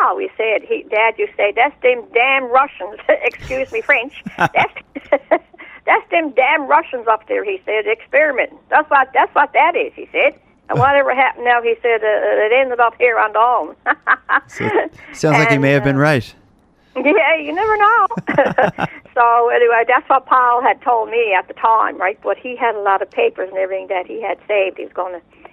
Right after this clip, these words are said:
Speaker 1: he's gonna keep 'em for me, right? But I never did get 'em, but I dare say he still got 'em, right?
Speaker 2: Oh, that's
Speaker 1: But
Speaker 2: great.
Speaker 1: now that's what, that's what this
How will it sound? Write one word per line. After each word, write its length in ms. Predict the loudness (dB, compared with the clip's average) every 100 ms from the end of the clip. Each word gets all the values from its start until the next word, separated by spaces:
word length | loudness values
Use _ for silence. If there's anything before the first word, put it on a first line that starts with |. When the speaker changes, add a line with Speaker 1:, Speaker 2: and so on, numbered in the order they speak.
| -20
Speaker 1:
he's 120 | -10
gonna 280 | -8 -6 -6
keep 240 | -2 -2
'em 40 | -4
for 160 | -10 -8
me, 140 | -8
right? 180 | -6 -6
But 200 | -8 -8
I 120 | -6
never 240 | -4 -4 0
did 200 | -2 0
get 160 | -2
'em, 120 | -2 -6
but 180 | -8
I 140 | -4 -4
dare 180 | -2 -4
say 100 | -4
he 120 | -4 -4
still 140 | -4
got 260 | 0 0 -2
'em, 100 | -6
right? 160 | -10 -10 -8
Speaker 2:
Oh, 120 | -6
that's 180 | -6 0
Speaker 1:
But 100 | 0
Speaker 2:
great. 80 | 2
Speaker 1:
now 180 | 2
that's 240 | 2 -2 0
what, 160 | -2 -2 _
that's 200 | -2 0
what 160 | 0 -2
this 140 | -4